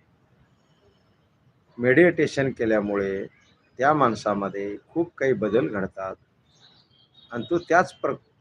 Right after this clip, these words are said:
प्रकारे आपल्या जीवनामध्ये वागत असतो, आचरण करत असतो आणि त्याला हळूहळू समज येत असते. आणि एवढंच नव्हे, तर स्मरणशक्तीसुद्धा दांडगी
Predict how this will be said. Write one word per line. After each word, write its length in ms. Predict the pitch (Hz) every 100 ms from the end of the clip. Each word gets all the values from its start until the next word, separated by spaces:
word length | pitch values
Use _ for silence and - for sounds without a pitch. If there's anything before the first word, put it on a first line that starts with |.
| -
प्रकारे 380 | 113 123 123
आपल्या 280 | 160 139 113
जीवनामध्ये 560 | 104 107 107 107 104 139
वागत 480 | 123 98 101 123 131
असतो, 540 | 104 - 165 170 185 - - - -
आचरण 440 | 113 117 160 180 180
करत 360 | 151 139 135
असतो 600 | 127 113 - 160 160 160 165 _ _ _ _ _ _ _ _ _ _ _ _ _ _ _ _ _ _ _ _ _ _ _ _
आणि 160 | 139 175
त्याला 300 | - 127 151
हळूहळू 580 | 143 127 160 139 156 208
समज 460 | - 127 120 185
येत 220 | 180 127 117
असते. 460 | 104 - 101 107 _ _ - _ _ _ _ _ _ _ _ _ _ _ _ _ -
आणि 140 | 127
एवढंच 340 | 120 123 185 190
नव्हे, 600 | 151 113 110 110 - _ _ _ _ _ _ 123
तर 120 | 117
स्मरणशक्तीसुद्धा 1400 | - - 120 135 147 143 - - - 175 - 135 143 185
दांडगी 520 | 151 117 107 104 127